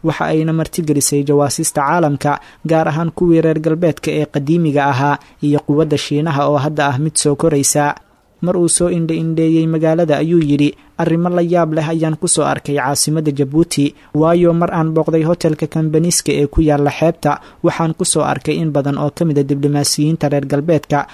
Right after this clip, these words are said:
qandaraaslayaal ciidan iyo askar fara badan oo ku qaxweynaya, kuwaasoo xitaa khamriga u cabaya si aan qarsoodi lahayn, tamashaleentuna u dheer tahay." Laakiin wuxuu intaasi sii raaciyey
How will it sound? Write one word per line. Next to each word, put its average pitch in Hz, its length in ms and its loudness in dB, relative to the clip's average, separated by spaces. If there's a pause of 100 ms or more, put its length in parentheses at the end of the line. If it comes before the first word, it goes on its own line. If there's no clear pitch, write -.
(200)
qandaraaslayaal 147 880 0
ciidan 143 280 0
iyo 143 200 -2
askar 147 280 -2
fara 143 220 -2
badan 143 280 -2
oo 147 100 0
ku 160 120 -4
qaxweynaya, 147 680 2 (320)
kuwaasoo 165 460 4
xitaa 160 340 -2
khamriga 165 380 0
u 170 100 4
cabaya 147 380 2
si - 180 -2
aan 147 220 0
qarsoodi 143 460 0
lahayn, 143 400 0 (220)
tamashaleentuna 147 800 0
u 170 100 2
dheer 147 260 0
tahay." 143 260 0 (240)
Laakiin 160 400 0
wuxuu 170 280 0
intaasi 170 360 -2
sii 175 220 2
raaciyey 147 460 2